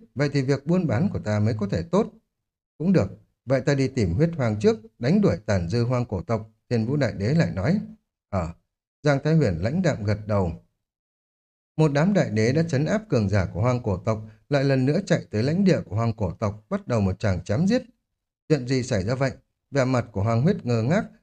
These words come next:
còn chưa biết tình hình cụ thể. "Các người lại dám tiến công hoang cổ tộc ta, người của Thiên Ngân Tinh,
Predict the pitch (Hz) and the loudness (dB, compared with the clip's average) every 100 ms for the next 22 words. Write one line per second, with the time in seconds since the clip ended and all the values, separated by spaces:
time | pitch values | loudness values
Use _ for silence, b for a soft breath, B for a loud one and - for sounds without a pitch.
0 | _ 160 156 160 214 247 247 117 98 101 | _ 2 2 2 2 2 0 0 2 0
1 | 85 120 - 123 85 - _ _ _ _ | -2 -6 -2 -2 -2 -4 _ _ _ _
2 | _ _ 143 147 123 90 90 160 185 156 | _ _ -2 2 0 0 -2 -2 2 2
3 | 214 160 131 135 135 98 107 95 - 127 | 2 2 2 -2 -2 -4 -2 -4 -2 -4
4 | 120 _ _ _ 127 123 - - 131 127 | -4 _ _ _ 0 0 0 -2 0 0
5 | 117 139 120 - | 0 0 0 -4